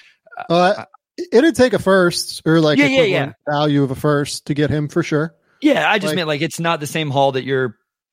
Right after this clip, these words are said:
Speaker 1: I don't know, maybe that is all, like, I don't know what Zach LaVine
Speaker 2: Well, like,
Speaker 1: is gonna
Speaker 2: if you're
Speaker 1: get.
Speaker 2: the Pistons, like, and you, okay,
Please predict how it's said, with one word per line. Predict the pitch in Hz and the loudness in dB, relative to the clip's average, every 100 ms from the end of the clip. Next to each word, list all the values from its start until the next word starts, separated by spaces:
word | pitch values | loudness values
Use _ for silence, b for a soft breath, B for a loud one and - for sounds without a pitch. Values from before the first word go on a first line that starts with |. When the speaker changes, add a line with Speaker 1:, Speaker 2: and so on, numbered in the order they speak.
| _ - | _ -6
Speaker 1:
I | |
don't | 175 110 | -6 -6
know, | 120 | -10
maybe | 131 139 | -6 -6
that | 131 | -4
is | 147 131 | -4 -2
all, | 113 - | -6 -6
like, | 113 110 | -6 -4
I | |
don't | 139 120 | -6 -6
know | |
what | 117 | -8
Zach | 120 120 - | -6 -6 -4
LaVine | 156 | 0
Speaker 2:
Well, | 220 | 2
like, | 220 | 2
Speaker 1:
is | 233 | 0
gonna | 208 | -2
Speaker 2:
if | 180 | 2
you're | 226 | 2
Speaker 1:
get. | 214 | 4
Speaker 2:
the | 208 | 2
Pistons, | 220 - 170 160 151 | 0 -2 -2 -2 0
like, | 160 151 | 0 0
and | 180 165 156 160 | -2 0 0 0
you, | - - | -2 -2
okay, | 156 160 139 | 0 0 -2